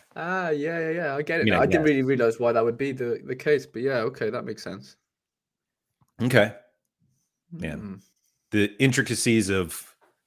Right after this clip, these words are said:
Speaker 2: domestic league rules is just really something here.
Speaker 1: <laughs>
Speaker 2: Um, so what else we got? We got Aberdeen up here. And
Speaker 1: Yeah.
Speaker 2: yeah,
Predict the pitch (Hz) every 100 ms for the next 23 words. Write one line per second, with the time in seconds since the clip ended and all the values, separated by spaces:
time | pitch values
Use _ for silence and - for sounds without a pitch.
0 | - 90 104 107 - 113 104 101 92 85
1 | 90 85 80 87 76 87 - - - -
2 | - 87 82 78 127 78 - - - -
3 | - _ _ - - _ - 98 92 87
4 | 87 85 - _ - 139 135 123 104 98
5 | 92 98 - 113 139 151 151 156 151 -
6 | 156 160 151 - _ _ _ _ _ _
7 | _ _ _ _ _ _ 104 107 98 98
8 | 98 98 95 95 95 92 92 98 98 113